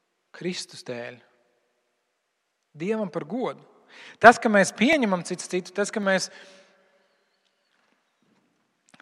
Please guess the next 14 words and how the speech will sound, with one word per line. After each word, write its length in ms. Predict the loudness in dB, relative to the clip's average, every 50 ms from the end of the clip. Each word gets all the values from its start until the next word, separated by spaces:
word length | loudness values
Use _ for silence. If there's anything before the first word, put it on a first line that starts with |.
| 0 4
pavadam 360 | 6 6 6 6 4 0 0
laiku 420 | 2 2 4 6 4 4 2 0 -6
cits 240 | -6 -6 -8 -8
ar 80 | -8 -8
citu, 200 | -8 -6 -6 -4
tas, 100 | -4 -4
ka 80 | -4 -4
mēs 220 | -2 -2 -2 -2 -2
runājam, 300 | 2 4 4 4 2 0
tas 140 | -4 -2 2
nav 220 | 4 6 6 6 6
vienkārši 300 | 4 4 4 4 4 4
kaut 140 | 2 2 4
kāda 320 | 4 2 2 -2 -18 -20